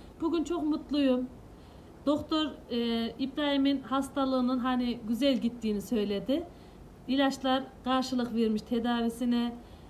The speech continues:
Döküntü diyorlar ayağındakilere. Bugün, e,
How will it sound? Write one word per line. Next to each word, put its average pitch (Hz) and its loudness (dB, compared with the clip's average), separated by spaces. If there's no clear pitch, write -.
Döküntü 285 2
diyorlar 240 4
ayağındakilere. 233 2
Bugün, 277 2
e, 220 0